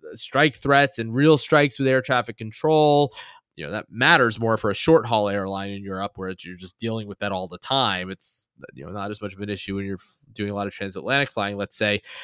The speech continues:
You know, just cap-, capacity everywhere. Uh, people stayed home to watch the World Cup.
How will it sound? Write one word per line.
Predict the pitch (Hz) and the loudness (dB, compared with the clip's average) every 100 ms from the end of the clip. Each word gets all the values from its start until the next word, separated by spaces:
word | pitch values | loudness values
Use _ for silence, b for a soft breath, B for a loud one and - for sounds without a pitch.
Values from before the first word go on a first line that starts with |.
| B - | B -4
You | 107 | -4
know, | |
just | - - | -4 -6
cap-, | - - _ _ | -6 -8 _ _
capacity | - - 113 127 - 123 113 | -12 -2 2 2 0 -2 0
everywhere. | 113 120 123 120 123 123 123 117 B B | 0 2 2 6 6 8 6 4 B B
Uh, | - 98 | -4 -4
people | - 139 113 | 0 -2 -2
stayed | - 131 127 | 2 4 6
home | 120 139 123 | 6 4 6
to | |
watch | 131 131 - | 6 6 4
the | 143 | 4
World | 127 131 131 - | 8 8 8 6
Cup. | 135 131 | 4 4